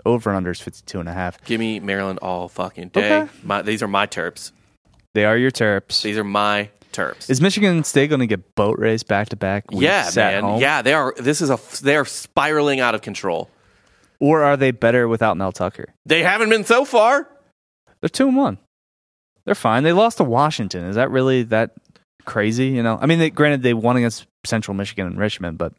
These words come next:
Speaker 1: well, I think Washington, you could make an argument, are the most,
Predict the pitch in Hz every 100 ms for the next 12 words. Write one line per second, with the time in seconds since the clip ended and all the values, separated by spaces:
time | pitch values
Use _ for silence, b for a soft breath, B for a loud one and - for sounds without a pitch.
0 | - B B B B B B - 113 151
1 | 160 131 127 135 131 127 120 - - 123
2 | 127 127 - 123 110 101 104 113 - -
3 | 104 95 101 95 98 104 107 - -